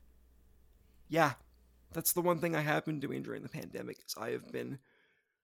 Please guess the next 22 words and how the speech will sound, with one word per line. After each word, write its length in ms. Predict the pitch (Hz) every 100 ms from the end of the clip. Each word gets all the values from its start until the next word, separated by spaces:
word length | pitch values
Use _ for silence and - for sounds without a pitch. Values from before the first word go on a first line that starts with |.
| _
constantly 600 | - 143 151 - 160 151 143
writing 580 | 147 143 143 139 135 120 _ _ _ _ _ _ -
new 160 | 143
material. 800 | 151 - 165 147 143 147 170 - -
I've 240 | 139 147 -
been 380 | 147 139 135 127 - _ _ _ _ _ -
doing 240 | 156 151
a 60 | 131
secret 400 | - 165 - -
project 500 | 147 147 156 - - _ _ _ _ _ _
in 160 | 151 151
my 200 | 143 139
office 340 | 143 143 139
here. 420 | - 135 139 131 _ _ _ _ _ 135
Um, 460 | 135 135 131 117 - _ _ _ - -
I'm 120 | 151
not 160 | 156
telling 200 | 151 156
anybody 360 | 147 156 156 151
what 160 | 143 139
that's 220 | 135 -
about. 360 | - 139 143